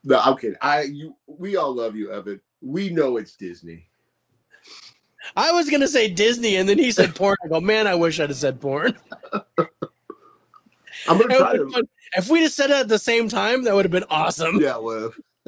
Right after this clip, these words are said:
Speaker 1: have.
Speaker 2: <laughs> Um, uh, <laughs> so everybody's saying hey to each other.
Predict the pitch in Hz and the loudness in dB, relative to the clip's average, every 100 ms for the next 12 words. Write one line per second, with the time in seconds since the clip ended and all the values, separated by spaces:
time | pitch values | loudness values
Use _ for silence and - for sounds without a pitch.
0 | - - 147 - _ - _ - _ _ | -20 -14 -14 -14 _ -20 _ -20 _ _
1 | _ _ - _ - 277 214 175 147 _ | _ _ -20 _ -4 -2 0 -2 -6 _
2 | _ _ _ _ - 180 175 147 _ _ | _ _ _ _ -4 0 0 -2 _ _
3 | - - 277 - 220 233 196 - 196 185 | -14 -4 -2 -2 0 0 2 0 0 2
4 | 185 180 180 170 180 170 175 170 | 0 2 0 0 0 2 0 -2